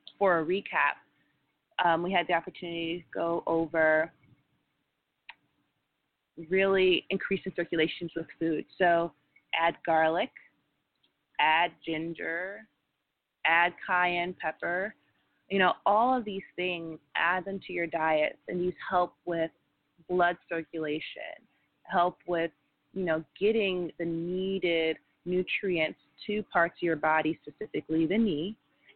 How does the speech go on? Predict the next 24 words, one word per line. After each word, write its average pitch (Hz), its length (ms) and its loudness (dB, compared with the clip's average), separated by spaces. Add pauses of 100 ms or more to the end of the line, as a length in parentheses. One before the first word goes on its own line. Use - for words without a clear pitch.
and 165 160 0
those 165 180 2
major 165 340 2
joints, 175 480 -2
so - 1040 -14
that 196 100 0
you 220 120 4
can 226 160 0
recover 214 560 -2 (680)
fully 185 680 2
and 170 100 -4
effectively. 160 840 -6 (640)
Um, 170 680 2 (500)
you 180 100 -6
know, 170 80 -2
we 170 120 -6 (140)
spoke 180 260 -2
about 170 480 2
micro 175 400 -2
exercises, 160 640 -4 (160)
which 175 240 -6
originate 165 520 -4 (180)
from 180 640 2 (640)
yoga, 156 680 2